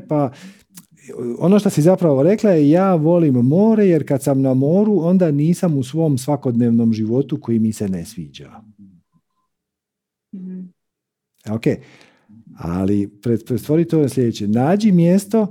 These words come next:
Speaker 1: gdje voliš biti tek tako. I ako je moguće, preseli tamo. Ako nije moguće, onda boravi na takvom mjestu što je moguće češće i što je moguće duže. To može biti jednomjesečno tri sata.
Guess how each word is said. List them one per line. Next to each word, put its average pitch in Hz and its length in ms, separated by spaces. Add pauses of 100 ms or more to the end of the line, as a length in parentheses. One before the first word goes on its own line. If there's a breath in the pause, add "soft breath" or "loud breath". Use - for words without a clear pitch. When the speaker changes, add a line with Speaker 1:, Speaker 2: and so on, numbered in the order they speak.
(280 loud breath)
Speaker 1:
gdje 131 300
voliš 156 340
biti 131 340
tek 147 240
tako. - 480 (1500 soft breath)
I 107 160
ako 101 220
je 107 60
moguće, 185 600
preseli 120 480
tamo. 82 240
Ako 92 200
nije 156 260
moguće, 196 460
onda 175 240
boravi 160 440
na 135 120
takvom 147 340
mjestu 151 300
što 123 160
je 120 60
moguće 120 420
češće 147 540
i 117 40
što 117 160
je 113 60
moguće 107 380
duže. 85 320 (1080 loud breath)
To 165 160
može 160 300
biti 180 340 (420)
jednomjesečno 135 1120
tri 117 260
sata. 92 480